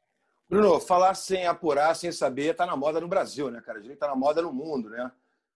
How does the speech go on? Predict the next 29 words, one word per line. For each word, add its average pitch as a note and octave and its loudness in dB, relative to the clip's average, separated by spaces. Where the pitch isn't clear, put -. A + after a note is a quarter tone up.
As - -20
pessoas C3+ 2
agora C#3 4
entendem D3 -2
de A#2+ -12
tudo, E3 2
sabem D3 0
de A2+ -10
tudo, D#3 0
querem D3+ 2
opinar C#3 -2
sobre A#2 -4
tudo, D#3+ 2
e D3 0
aí D3+ 6
dá E3 4
essa F3 -6
bagunça. D3 -8
Eu F#3+ -4
prefiro F#3 4
me E3 -4
ater F3 -2
ao F#3 0
seguinte, D#3+ -8
cara, A#2+ -6
a B2 -6
liberdade D#3 -2
de D#3 -12
expressão. C#3+ -8